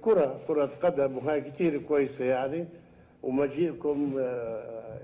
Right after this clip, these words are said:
يسعد الشعب الفلسطيني. واظن شفتوا في التلفزيون وفي ال-، ال-، ال-، ال-، الناس قديش سعيدة بانه تراكم في، في فلسطين،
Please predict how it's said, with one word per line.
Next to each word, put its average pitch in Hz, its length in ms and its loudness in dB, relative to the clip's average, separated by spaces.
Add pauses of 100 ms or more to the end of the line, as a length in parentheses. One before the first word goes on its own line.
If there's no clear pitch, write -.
(100)
يسعد 131 420 -2
الشعب 123 400 -4
الفلسطيني. 127 600 -6
واظن 170 440 -2 (440)
شفتوا 185 300 -4
في 120 80 -12
التلفزيون 135 920 -4
وفي 135 440 -4
ال-، 123 280 -10
ال-، 123 180 -8
ال-، 123 400 -12
ال-، 123 200 -12 (480)
الناس 147 480 2 (540)
قديش 139 420 0 (300)
سعيدة 135 520 0
بانه 127 580 -4 (140)
تراكم 123 680 -4
في، 123 340 -6 (500)
في 135 180 -2
فلسطين، 147 840 0